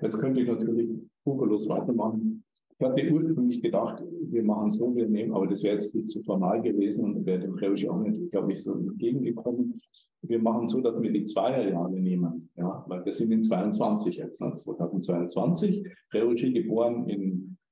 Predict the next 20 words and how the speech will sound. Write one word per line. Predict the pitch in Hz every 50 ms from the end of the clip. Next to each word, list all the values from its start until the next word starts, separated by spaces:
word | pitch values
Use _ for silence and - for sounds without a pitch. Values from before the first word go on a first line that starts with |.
| _ -
fünfzehn, | 151 165 185 - 196 180 - 220 233 254 247 - - - - - -
neunzehnhundertfünfzehn. | - 214 - - - 220 - 104 - 95 90 - - - 170 185 - - - 180 160 131
Ich | 120
habe | 113 - 107
immer | 110 113
gesagt, | 110 113 113 113 113
wir | 113 107 107
datieren | 107 101 98 - - 127 123 123
noch | 123 117 -
von | 107 107 107
vor | 107 110 117 117
der | 117 110
russischen | 104 117 113 117 113 - - -
Revolution. | 107 101 98 107 104 - - 120 165 233 247 233 226 220 -
<laughs> | 247 247 - 214 185 - - _ _ _ _ _ _
Vielleicht | - 110 113 110 -
hat | 131 127
er | 131 104 -
auch |
deswegen | - 92 90 - - - 185 196 - 139 - - 127 131 -